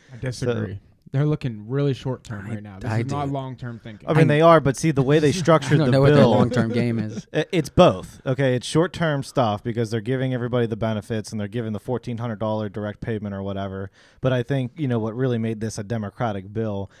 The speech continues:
Speaker 2: was they built in, like, longer-term capital things
Speaker 1: That we're
Speaker 2: for
Speaker 1: gonna
Speaker 3: Oh, no, oh,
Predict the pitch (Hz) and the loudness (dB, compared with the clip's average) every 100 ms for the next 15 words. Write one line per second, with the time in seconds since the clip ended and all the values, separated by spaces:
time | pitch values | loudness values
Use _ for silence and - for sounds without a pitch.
0 | _ - 113 123 113 131 120 117 117 110 | _ -6 -4 -4 -2 0 0 0 -2 -2
1 | 101 98 107 101 107 110 110 104 - 120 | -6 -8 -8 -6 -4 -2 -4 -6 -8 -6
2 | 107 101 - 104 104 101 95 123 107 98 | -4 -6 -4 -4 -4 -8 -6 -4 -4 -4
3 | 120 147 143 135 127 208 196 220 214 | -2 0 4 4 6 6 6 6 6